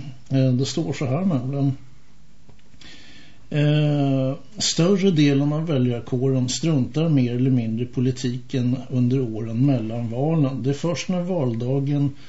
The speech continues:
närmar sig som de icke-partitrogna bestämmer sig.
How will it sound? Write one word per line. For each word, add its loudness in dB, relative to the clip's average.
närmar 2
sig -2
som 2
de 2
icke-partitrogna -2
bestämmer -6
sig. -8